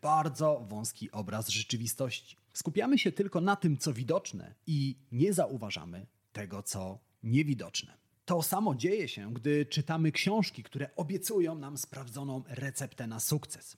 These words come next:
Nigel Cumberland napisał książkę Sto reguł ludzi sukcesu. Czy czytając tę książkę i stosując wszystkie zasady w tej książce opisane, masz gwarancję sukcesu? No nie.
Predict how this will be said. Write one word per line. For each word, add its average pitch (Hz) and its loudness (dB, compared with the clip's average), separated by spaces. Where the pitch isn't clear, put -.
Nigel 254 6
Cumberland 101 -2
napisał 175 4
książkę 175 -2
Sto 156 2
reguł 120 -2
ludzi 123 2
sukcesu. - -4
Czy 185 2
czytając 269 4
tę 247 4
książkę - -4
i 208 2
stosując 160 -4
wszystkie - 0
zasady 139 0
w - -20
tej 202 2
książce 196 -2
opisane, 82 -12
masz 165 0
gwarancję 151 0
sukcesu? 113 -10
No 113 -8
nie. 170 2